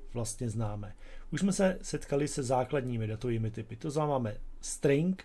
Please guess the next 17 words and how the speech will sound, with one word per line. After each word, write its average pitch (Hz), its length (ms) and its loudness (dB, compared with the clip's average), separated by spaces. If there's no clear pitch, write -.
neboli 123 280 2
text, - 600 -2
integer 156 640 2
nebo 127 180 -2
int. 127 320 0
<clears throat> 120 320 0
Pojďme 135 200 4
se 180 100 2
podívat 156 360 2
na 143 240 4
datové 120 480 2
typy. 110 320 -2
Jaké 127 260 2
tedy 165 160 -2
datové 135 340 0
typy 120 440 0
známe? 117 440 0